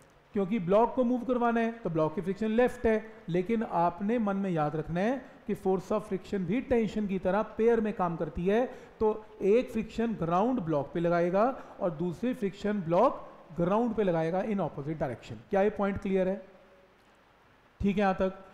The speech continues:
दूसरा rule, force of friction exist करती क्यों है? क्यों आई force of friction? इसलिए आई क्योंकि जो surface है वो रफ है, तो रफ surface ऐसी दिखेगी, और जो block है actual में वो भी क्या है? वो भी रफ है।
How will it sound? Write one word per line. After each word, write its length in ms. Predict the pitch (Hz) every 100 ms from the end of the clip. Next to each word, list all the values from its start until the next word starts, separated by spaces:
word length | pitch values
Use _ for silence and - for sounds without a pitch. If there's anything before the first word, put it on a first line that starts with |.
| - 160
दूसरा 420 | 143 220 - 165
rule, 240 | 143 107 95 - - - - 220
force 300 | 240 240 285
of 220 | 277 254
friction 400 | 208 226 240 196
exist 300 | 170 214 - -
करती 300 | 202 220 202
क्यों 280 | - 151
है? 140 | 107 - - - _
क्यों 220 | 247 262
आई 120 | 254 247
force 280 | 226 226
of 120 | 233 226
friction? 380 | 220 - 214 214 - - - - - -
इसलिए 400 | 269 277 262 269 247
आई 240 | 156 160 254 - - - -
क्योंकि 340 | 226 233 269
जो 140 | 277
surface 600 | 262 - 175 175 254 240
है 120 | 175 170
वो 120 | 233
रफ 380 | 240 269 - 170
है, 220 | 107 - - - - - _
तो 80 | 240
रफ 240 | 196 247 269
surface 300 | - 208 202
ऐसी 240 | 139 135 180
दिखेगी, 440 | 180 196 180 185 - - - - - - -
और 180 | 208 220
जो 100 | 269
block 520 | 202 170 170 214 220
है 320 | 240 262 262
actual 340 | 165 - - 233
में 120 | 269
वो 260 | 180 170 185
भी 140 | 233
क्या 200 | - 214
है? 420 | 240 311 - - - - 196
वो 180 | 139
भी 120 | 139 165
रफ 260 | 175 175
है। 240 | 185 180